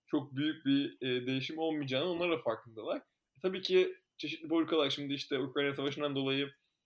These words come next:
e, kriz, ekonomik kriz falan burada, e, hissediliyor.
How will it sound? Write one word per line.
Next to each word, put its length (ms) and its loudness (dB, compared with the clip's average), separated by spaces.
e, 440 2
kriz, 380 0
ekonomik 360 0
kriz 300 -6
falan 220 0
burada, 380 0
e, 160 -4
hissediliyor. 580 -4